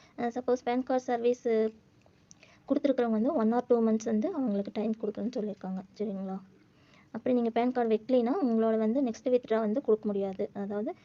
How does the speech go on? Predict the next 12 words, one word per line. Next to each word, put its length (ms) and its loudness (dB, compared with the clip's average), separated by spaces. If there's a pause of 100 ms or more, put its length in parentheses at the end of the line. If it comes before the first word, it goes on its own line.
அப்ளை 240 -2
பண்ணாம 340 0
இருந்தீங்கன்னா, 400 -2 (420)
அவங்களுக்கு 400 0
வந்து 220 0 (280)
நெக்ஸ்ட் 300 -4
வித்ட்ரா 380 -4
கொடுக்க 240 -6
முடியாது 360 0
அப்படின்னு 420 -2
சொல்றாங்க. 360 -8 (100)
சரிங்களா? 360 -4